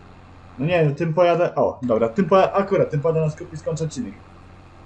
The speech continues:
Więc coś tam pokosiłem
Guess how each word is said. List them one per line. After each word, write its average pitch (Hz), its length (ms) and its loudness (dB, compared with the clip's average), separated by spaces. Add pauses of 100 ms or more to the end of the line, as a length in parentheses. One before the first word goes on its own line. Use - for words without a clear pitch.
(2000)
Więc 135 140 -6
coś 160 160 2
tam 160 160 0
pokosiłem 160 720 0